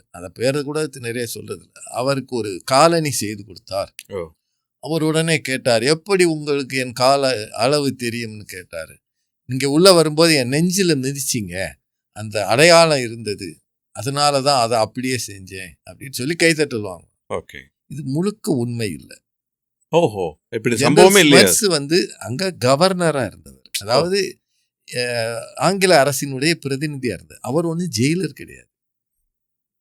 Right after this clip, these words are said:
Speaker 1: ஜெயிலர் கிடையாது. அவரும் காந்தியும் நண்பர்கள். ஏன்னா காந்தி அங்க இருக்கிற தமிழ் மக்களினுடைய, அ, இந்திய மக்கள், த-, இந்திய மக்களுடைய, ஆனா அவருக்கு அதிகம் தமிழர்களையும் தெரியும்.
Speaker 2: சரி.
Speaker 1: தில்லையாடி வள்ளியம்மையில இருந்து பாலசுந்தரம்ல ஒருத்தர்.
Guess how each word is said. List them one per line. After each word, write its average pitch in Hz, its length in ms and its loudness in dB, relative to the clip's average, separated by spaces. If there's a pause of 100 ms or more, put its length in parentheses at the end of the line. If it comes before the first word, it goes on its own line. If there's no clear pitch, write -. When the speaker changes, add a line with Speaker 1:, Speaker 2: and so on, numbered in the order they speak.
(140)
Speaker 1:
ஜெயிலர் 175 380 -2
கிடையாது. - 320 -20 (440)
அவரும் 196 440 -4
காந்தியும் 151 600 -2
நண்பர்கள். 147 640 -2 (460)
ஏன்னா 196 240 -2
காந்தி 185 420 2
அங்க 151 220 0
இருக்கிற 165 320 -2
தமிழ் 180 360 2
மக்களினுடைய, 120 840 -4 (220)
அ, 98 80 -12 (120)
இந்திய 165 380 4
மக்கள், - 320 -8 (160)
த-, 101 380 -16
இந்திய 180 340 0
மக்களுடைய, 123 640 -2
ஆனா 170 160 -2
அவருக்கு 156 360 -2
அதிகம் 170 340 -4
தமிழர்களையும் 147 580 -4
தெரியும். 98 360 -10
Speaker 2:
சரி. - 120 -20
Speaker 1:
தில்லையாடி 127 380 -4
வள்ளியம்மையில 107 580 -12
இருந்து 104 280 -12
பாலசுந்தரம்ல 107 760 -6
ஒருத்தர். - 460 -20